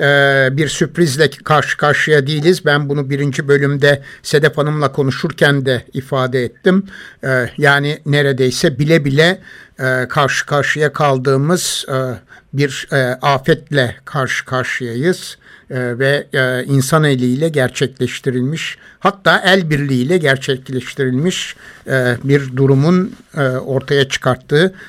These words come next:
tablo var karşımızda. Size çok teşekkür ederiz Zeynete Hanım. E, raporunuz, e, tamamlandıktan sonra, e, bir bağlantı daha, e, sağlayıp,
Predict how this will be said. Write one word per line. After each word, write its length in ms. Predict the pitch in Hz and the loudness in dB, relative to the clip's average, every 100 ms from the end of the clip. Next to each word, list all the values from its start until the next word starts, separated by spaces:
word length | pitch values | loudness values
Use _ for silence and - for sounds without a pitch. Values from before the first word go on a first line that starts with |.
| - - | -14 0
tablo 400 | 160 143 135 123 | 0 2 0 0
var 320 | 110 - - | -2 -8 -10
karşımızda. 840 | - 120 - 127 120 110 104 190 202 - - | -6 -6 -6 -6 -6 -6 0 0 0 -14 -16
Size 300 | - 147 196 | -6 2 4
çok 260 | 208 226 226 | 4 0 2
teşekkür 420 | 196 196 190 202 | 0 2 2 4
ederiz 440 | 190 165 160 202 180 | 4 6 4 2 4
Zeynete 440 | 156 156 135 151 | 2 4 2 2
Hanım. 360 | 139 151 226 - - - - | 4 4 2 0 -14 -20 -4
E, 60 | 139 135 131 123 | 2 4 2 2
raporunuz, 760 | 143 170 160 170 175 - - - | 2 4 4 4 2 -2 -6 -2
e, 220 | 151 139 | 0 0
tamamlandıktan 920 | 147 147 151 160 160 156 156 - 175 | -2 -2 0 0 0 -2 -4 0 0
sonra, 680 | 165 - 143 143 135 190 196 196 - - - | 0 0 0 0 2 2 2 -2 -18 -18 -2
e, 120 | 131 127 127 127 123 123 123 120 117 | 0 2 2 0 -2 -2 -2 -4 -2
bir 300 | 156 147 - - | -2 -2 -6 -2
bağlantı 580 | 135 135 135 135 135 135 | 0 2 2 0 -2 0
daha, 380 | 117 160 147 143 - | 0 2 0 -4 -12
e, 280 | 143 123 117 | -6 -6 -4
sağlayıp, 680 | - 127 120 127 160 - | -2 0 2 2 2 -2